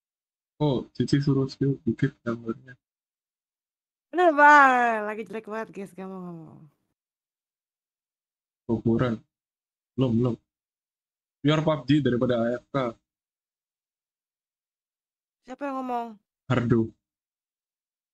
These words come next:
Speaker 2: Woi, ke Ordo, sabar. Lagi
Speaker 1: Hah?
Speaker 2: gambar pangeran nih.
Speaker 1: Oh, kok Ardo?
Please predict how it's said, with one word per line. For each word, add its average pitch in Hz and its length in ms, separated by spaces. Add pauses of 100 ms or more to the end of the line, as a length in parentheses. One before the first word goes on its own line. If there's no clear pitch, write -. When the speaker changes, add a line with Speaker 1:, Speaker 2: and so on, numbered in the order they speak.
(140)
Speaker 2:
Woi, 254 240
ke - 80
Ordo, 233 480
sabar. 240 640 (640)
Lagi 226 160
Speaker 1:
Hah? 185 80
Speaker 2:
gambar 220 240
pangeran 233 560
nih. 240 320 (1700)
Speaker 1:
Oh, - 160
kok - 240
Ardo? - 320